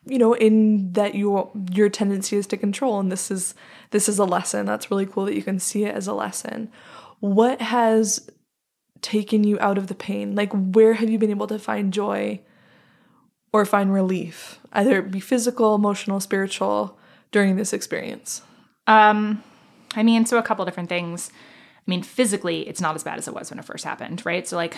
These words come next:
Speaker 2: the first layer, like, there was physical pain too, but it was also just, like, so much fear. Like, I've never had anything like this happen. Like, I've been really lucky. I've never broken bones. I've never, like,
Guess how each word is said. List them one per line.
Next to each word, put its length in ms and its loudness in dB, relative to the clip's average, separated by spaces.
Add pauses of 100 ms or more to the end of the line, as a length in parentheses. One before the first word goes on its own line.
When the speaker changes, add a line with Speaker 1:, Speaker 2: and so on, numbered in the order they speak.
Speaker 2:
the 120 -2
first 320 -4
layer, 400 -4
like, 160 -8
there 120 -2
was 140 -6
physical 320 -6
pain 220 -10
too, 180 -6
but 80 -6
it 20 -2
was 120 -4
also 240 -6
just, 120 -6
like, 120 -10
so 200 -4
much 240 -8
fear. 220 -6
Like, 140 -8
I've 120 -2
never 200 -4
had 300 -10
anything 380 -12
like 200 -12
this 160 -10
happen. 320 -6
Like, 100 -10
I've 100 -10
been 140 -8
really 200 -10
lucky. 220 -12
I've 100 -14
never 160 -12
broken 340 -8
bones. 340 -2
I've 160 -10
never, 220 -10
like, 260 -10